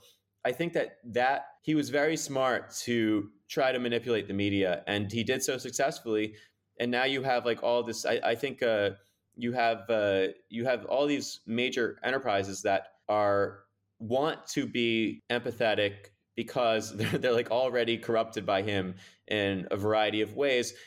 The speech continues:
And there's also this authoritarian leftist bent in his worldview. And they don't want to talk about that because it's embarrassing to them too. You know, the, the whole eff-,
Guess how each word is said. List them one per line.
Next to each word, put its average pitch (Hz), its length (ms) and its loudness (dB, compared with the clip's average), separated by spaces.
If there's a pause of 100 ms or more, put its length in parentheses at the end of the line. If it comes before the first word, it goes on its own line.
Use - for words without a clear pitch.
(200)
And 120 140 -2
there's 123 180 0
also 131 640 0
this 107 680 -2
authoritarian 120 1300 0 (280)
leftist 113 760 -2
bent 113 460 -2 (320)
in 113 140 0
his 113 240 0
worldview. 104 880 0 (560)
And 117 580 0 (180)
they 139 200 2
don't 160 140 0
want 143 180 -2
to - 60 -14
talk 143 200 0
about 120 300 0
that 107 320 2 (180)
because 113 300 -2
it's 113 140 -4
embarrassing 117 640 0
to 104 120 -2
them 92 340 -2
too. 95 380 0 (340)
You 104 80 -6
know, 107 80 0
the, 101 140 -2
the 110 200 -2
whole 110 460 0
eff-, 104 220 -4